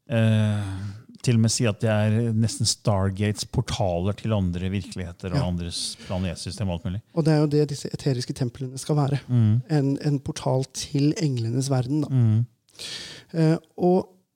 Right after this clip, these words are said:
Speaker 2: englene, eh, kan være med på å,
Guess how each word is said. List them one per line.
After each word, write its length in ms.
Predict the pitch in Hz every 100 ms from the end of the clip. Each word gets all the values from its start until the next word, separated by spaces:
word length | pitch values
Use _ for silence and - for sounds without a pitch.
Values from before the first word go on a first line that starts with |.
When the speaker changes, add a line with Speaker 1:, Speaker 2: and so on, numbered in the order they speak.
| _ _ _ _ _ _ _ _ _ _ _ _ _ _ _ _ _ _ _ _ _
Speaker 2:
englene, 540 | 208 175 135 143 202 180 - 302
eh, 160 | 165 156
kan 240 | - 170
være 280 | 170 151 131
med 240 | 127 131 -
på 200 | - 139 135 302
å, 140 | 196